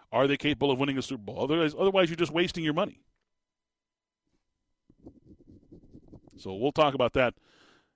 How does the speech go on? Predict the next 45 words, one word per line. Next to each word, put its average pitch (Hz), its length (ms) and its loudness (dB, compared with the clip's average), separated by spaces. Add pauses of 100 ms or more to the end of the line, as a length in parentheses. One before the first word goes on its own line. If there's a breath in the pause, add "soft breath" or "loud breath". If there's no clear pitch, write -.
(220 soft breath)
in 180 160 0
the 147 260 2
weeks, 143 480 -4
the 131 140 -2
days 151 320 4
and 135 100 2
weeks 143 200 2
to 120 80 -8
come. 120 420 4 (180)
But 117 120 -2
last 143 280 2
night 139 240 2 (300)
was 123 200 2
an 135 80 -2
embarrassment, 113 680 -2 (280)
an 143 120 -2
absolute 139 420 0
embarrassment. 120 320 0
It 156 60 0
was 143 80 -2
a - 20 -12
joke. 151 280 -2 (2500 soft breath)
The 151 100 6
N 208 40 8
F 196 80 4
L 190 120 8
playoffs 180 460 2
are 175 160 2
in 170 120 0
full 185 260 4
gear. 170 460 0 (880)
Everyone 185 320 4
can 151 140 -2
get 156 120 2
in 160 60 4
on 147 140 2
the 143 100 2
action 151 280 -2
with 143 80 0
that 139 140 2
risk-free 156 460 -4
bet 147 240 4
on 143 140 4
FanDuel 147 440 0
Sportsbook, 156 460 -2